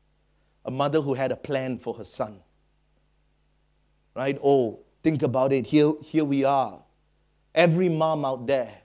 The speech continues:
you look at your children and you aspire them to be someone one day. You want them to be someone great. You have a plan. You have a purpose. You're saving money. You're putting it all aside. And guess what?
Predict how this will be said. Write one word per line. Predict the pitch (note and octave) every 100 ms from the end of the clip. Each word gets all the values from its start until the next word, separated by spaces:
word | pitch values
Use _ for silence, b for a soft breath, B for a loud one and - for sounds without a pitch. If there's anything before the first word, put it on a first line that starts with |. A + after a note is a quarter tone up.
| _ _ _ _ _
you | C#3 E3
look | E3
at | E3
your | C#3 A#2+
children | - E3 C#3+ D3+
and | C#3
you | C3 B2+
aspire | A#2+ - D3+ D#3 D3+
them | D3 C#3
to | C3
be | A#2+
someone | B2 - C#3 B2+ B2+
one | A2+ A2+
day. | A2 G2+ F2+ _ _ _ _ _ _ _ _
You | B2+ C#3+
want | D3+ D#3+
them | D#3+
to | D#3
be | C3 D#3 D#3 D3 - b
someone | - F#3 D#3+ D3+ C#3+
great. | A#2+ C#3 C#3+ B2+
You | B2+
have | C#3+ D#3+
a | D#3
plan. | - D#3+ E3 D3+
You | C#3+
have | D3+
a | C#3+
purpose. | - E3+ E3+ D3+ B2+
You're | B2+
saving | - E3+ E3 D#3 C#3+
money. | D3+ D#3 D3+ B B
You're | D3
putting | - E3 E3+
it | D#3
all | D3+ D#3 E3
aside. | C#3+ - D#3+ D3+ C3 A2+ B B
And | C3+ C3
guess | D3+ D3+
what? | D3+ D3+ G2